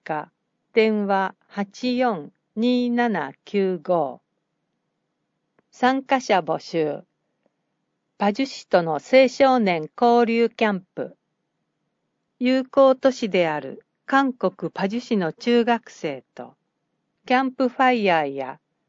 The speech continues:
秦野タバコ祭りの見学などを行います。時、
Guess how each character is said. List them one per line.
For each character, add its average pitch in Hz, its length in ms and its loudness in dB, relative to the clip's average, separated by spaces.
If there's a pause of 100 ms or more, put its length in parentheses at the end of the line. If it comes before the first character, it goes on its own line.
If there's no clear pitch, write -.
(100)
秦 208 280 2
野 262 140 2
タ 254 160 2
バ 254 160 4
コ 254 160 4
祭 233 400 0
り 160 60 -6
の 139 320 -8
見 240 240 2
学 233 300 0
な 214 140 0
ど 160 280 0
を 139 80 -6
行 156 180 -6
い 139 280 -12
ま 127 180 -20
す。 - 320 -20 (1400)
時、 202 520 -6